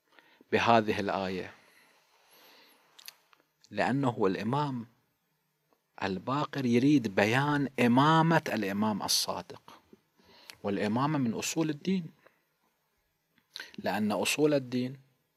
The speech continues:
خمسة: التوحيد، العدل، النبوة، الإمامة، المعاد.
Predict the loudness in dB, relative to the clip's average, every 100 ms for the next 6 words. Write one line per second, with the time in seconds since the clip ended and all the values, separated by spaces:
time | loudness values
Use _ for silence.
0 | _ -2 0 0 -2 -8 _ _ _ _
1 | _ _ _ _ -16 -10 -4 -4 -2 -2
2 | -4 -10 -20 _ _ -6 -2 0 0 -2
3 | -6 -12 _ _ _ _ _ _ _ -4
4 | 0 0 2 2 2 0 -2 -10 -20 _
5 | _ _ _ _ _ _ _ _ _ _
6 | _ _ _ -6 -2 -2 0 -2 -2 -4
7 | -6 -6 -4 -4 -4 -4 -8